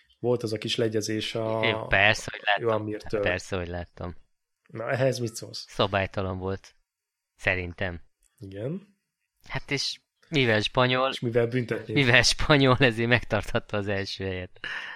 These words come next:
Speaker 1: <laughs> De te mivel büntetted
Speaker 2: Hát,
Speaker 1: volna
Speaker 2: nem
Speaker 1: ezt?
Speaker 2: tudom, mit kapott? Valami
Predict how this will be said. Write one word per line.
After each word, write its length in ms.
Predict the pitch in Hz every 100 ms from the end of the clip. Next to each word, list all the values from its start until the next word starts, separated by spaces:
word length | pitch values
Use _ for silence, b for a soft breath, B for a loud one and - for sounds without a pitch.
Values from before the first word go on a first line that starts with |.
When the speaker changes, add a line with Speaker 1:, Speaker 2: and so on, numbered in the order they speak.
| B 101 101 _ _ _ - - _ - - -
Speaker 1:
<laughs> 340 | 101 127 - _ _ _ _ b b b
De 120 | - 117
te 100 | 143
mivel 280 | 143 139
büntetted 480 | 135 117 107 - 107
Speaker 2:
Hát, 80 | 160
Speaker 1:
volna 160 | 156 110
Speaker 2:
nem 100 | 123
Speaker 1:
ezt? 80 |
Speaker 2:
tudom, 360 | 117 104 - 110
mit 200 | 131 135
kapott? 440 | - - 135 - -
Valami 480 | 113 110 113 113